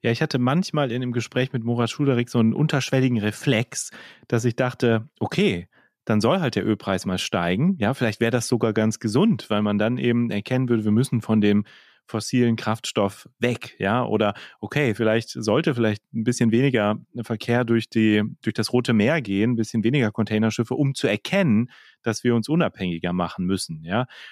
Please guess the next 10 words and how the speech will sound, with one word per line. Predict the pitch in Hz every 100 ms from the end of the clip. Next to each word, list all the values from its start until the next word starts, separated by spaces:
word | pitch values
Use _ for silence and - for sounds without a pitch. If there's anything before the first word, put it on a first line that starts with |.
| - _ _ _
Also | 123 117
manchmal | 113 139 151
hat | 147
man | 139
den | 120 107
Eindruck, | 120 139 131 -
es |
braucht | - 104 175 -
eine | 113 110
Krise, | - 113 110 110 127 160